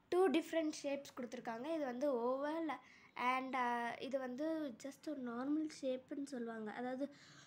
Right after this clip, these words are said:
ஆ, ஓவல்லையும் மைனஸையும் வந்து சேர்ப்பாங்க. இதோ இங்க பாருங்க, ஓவல்ல மைனஸ். இது இப்படி இப்படி இருக்கே, அப்ப அது ப்ளஸ்ன்றீங்களான்னா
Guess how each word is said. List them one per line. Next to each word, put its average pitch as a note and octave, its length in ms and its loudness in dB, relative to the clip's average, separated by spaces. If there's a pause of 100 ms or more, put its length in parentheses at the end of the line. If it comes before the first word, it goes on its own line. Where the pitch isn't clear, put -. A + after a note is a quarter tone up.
ஆ, C4 400 6
ஓவல்லையும் D#4+ 680 6
மைனஸையும் C4+ 500 0
வந்து B3+ 360 -2
சேர்ப்பாங்க. B3 520 2 (1040)
இதோ B3 320 2
இங்க A#3+ 180 0
பாருங்க, A#3 360 -2
ஓவல்ல D4+ 1080 -4 (1040)
மைனஸ். B3+ 640 -8 (920)
இது D4 460 4
இப்படி C#4+ 280 2
இப்படி C#4 340 2
இருக்கே, C4+ 100 0
அப்ப B3+ 280 0
அது A#3+ 180 0
ப்ளஸ்ன்றீங்களான்னா B3 1400 -4